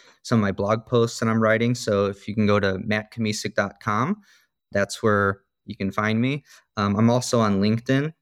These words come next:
That's a platform that I, I use quite often. So you can find me there, as well as on Twitter as well.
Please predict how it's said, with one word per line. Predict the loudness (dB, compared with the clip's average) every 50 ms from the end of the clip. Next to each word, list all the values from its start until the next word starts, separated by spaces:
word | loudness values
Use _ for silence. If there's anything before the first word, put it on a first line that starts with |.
| _ -4
That's | -2 -2 -2 -2
a | -6 -4
platform | -2 0 0 0 -2 -4 -4 -4 -2
that | -2 0
I, | 0 0 0 0 -2 -4 -4
I | -4
use | -4 -4 -4 -4
quite | -2 0 2 2
often. | 2 0 -2 -6 -6 -6 -6 -6 -6
So | -8 -6 -4 -2 -2 -2 -2 _ _ _ _ _ -4
you | -4 -2
can | -2
find | -2 -2 -2 -2
me | -2 0 0
there, | 0 2 2 0 0 -2 -6 _ _ _ _ _ _ _ _ _ -4 -2
as | 2 4
well | 6 6 6
as | 4 4
on | 0 -2 -2
Twitter | 0 0 2 2 2 2
as | 0 0 0
well. | 2 2 2 2 -2 -8 _